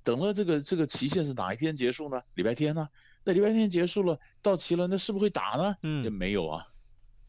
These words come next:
Speaker 1: 也没打啊，
Speaker 2: 哎。
Speaker 1: 啊，不是虚张声势吗？
Speaker 2: 嗯。
Speaker 1: 好，那也讲了为什么不打，因为是尼日跟奈及利亚本来关系很好啊。
Speaker 2: 对。
Speaker 1: 同，同文同种啊。
Speaker 2: 嗯。
Speaker 1: 他们，他，而且，而且有一千多里的这个英里的这个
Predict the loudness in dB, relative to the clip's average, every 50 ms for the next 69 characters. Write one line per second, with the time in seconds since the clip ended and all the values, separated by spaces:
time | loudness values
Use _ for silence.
0 | -12 _ -4 -2 0 0 0 0 0 -2 -2 -4 -6 -10 _ -20 -16 -10 -6 -4
1 | -2 0 0 0 0 -2 -2 -2 -2 -2 -2 -2 -2 -2 -2 -2 -2 -4 -4 -4
2 | -4 -4 -6 -8 -10 -10 -6 -6 -4 -2 -2 -2 -2 -2 -4 -6 -6 -4 -2 -2
3 | -2 -2 -2 -2 0 0 0 0 -2 -2 -2 -2 0 0 0 0 0 -4 -4 -2
4 | -2 -2 -2 -4 -6 -12 -20 _ _ _ _ _ _ _ -20 -14 -4 0 2 2
5 | 2 0 -2 -4 -4 -2 -2 0 2 2 4 4 6 6 4 4 2 2 0 0
6 | 0 -2 -2 -2 -2 0 2 2 2 2 0 0 0 0 0 0 0 0 0 0
7 | 0 0 0 -2 -4 -4 -4 -4 -2 -2 0 0 0 0 0 -2 -6 -8 -8 -8
8 | -8 -10 -10 -16 -20 _ -20 -20 -20 -20 -8 -2 -2 -2 -2 -2 -6 -4 0 2
9 | 2 2 2 2 0 0 0 0 2 0 0 0 -2 -4 -4 -4 -6 -8 -8 -6
10 | -6 -6 -6 -8 -10 -14 -8 -4 -2 0 2 2 2 0 -2 -4 -2 -2 0 2
11 | 0 0 2 2 0 2 2 0 0 2 2 0 0 0 0 -2 -2 0 2 0
12 | 0 0 0 -2 0 -2 -2 -2 -6 -8 -8 -8 -6 -4 -2 -2 0 0 0 0
13 | 0 -2 -2 -2